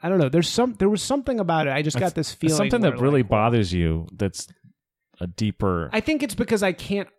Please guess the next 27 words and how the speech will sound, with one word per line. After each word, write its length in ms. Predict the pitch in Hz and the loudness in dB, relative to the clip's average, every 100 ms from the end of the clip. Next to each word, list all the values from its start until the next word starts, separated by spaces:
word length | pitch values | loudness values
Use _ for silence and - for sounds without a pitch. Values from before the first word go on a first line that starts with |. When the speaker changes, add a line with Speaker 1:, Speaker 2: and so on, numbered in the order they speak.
| _ 190 151 | _ -20 -18
Speaker 1:
f-, 140 | - - | -12 -4
articulate 600 | 156 - 196 - 127 110 | -2 0 -4 -4 -8 -10
it 80 | 101 | -12
very 180 | 107 98 | -12 -12
well. 280 | 104 - - | -14 -20 -12
Like, 180 | 170 160 | -8 -2
I'm, 260 | 170 175 170 | 0 0 -2
I'm 300 | 165 165 170 | -4 -4 -6
frustrated 680 | - 185 208 - 165 143 139 | -4 0 0 0 0 -2 -2
by 140 | 139 | -4
my 180 | 139 139 | -4 -6
inability 640 | 185 165 156 151 143 139 | -2 -2 -2 -4 -4 -6
to 120 | 135 139 | -6 -6
articulate 840 | 123 - 143 156 170 185 185 _ | -6 -8 -8 -6 -4 -4 -6 _
why 640 | 143 165 147 151 143 139 131 | -12 -4 0 2 2 0 -2
I 120 | 127 | -4
have 220 | 127 123 | -6 -8
a 40 | |
problem 360 | 120 127 113 113 | -8 -8 -8 -12
with 140 | 131 | -16
this. 280 | - - - | -18 -16 -12
And 180 | 143 139 | -6 -4
it's 200 | 131 - | -6 -6
like, 160 | 135 135 | -6 -6
I 100 | 139 | -8
can't 360 | - 160 151 - | -6 -6 -6 -4
really 540 | 147 135 127 123 | -4 -4 -8 -12